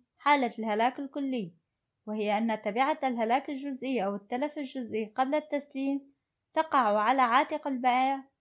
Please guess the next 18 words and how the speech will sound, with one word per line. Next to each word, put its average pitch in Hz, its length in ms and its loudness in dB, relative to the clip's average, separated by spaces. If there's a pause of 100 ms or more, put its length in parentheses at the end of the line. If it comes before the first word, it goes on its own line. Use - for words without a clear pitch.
(240)
وبعد 269 300 4
التسليم 277 540 0
تقع 285 300 -2
على 208 300 0
عاتق 233 480 0
المشتري، 285 560 -2 (640)
كقاعدة 214 680 0
عامة 269 680 0 (380)
مع 220 180 0
الأخذ 254 380 0
بعين 247 340 2
الاعتبار 262 840 0 (400)
الاستثناءات 220 920 -2
التي 277 300 -2
ذكرناها 262 640 0
سابقًا 254 520 0
في 220 160 -10
حالة 247 360 -2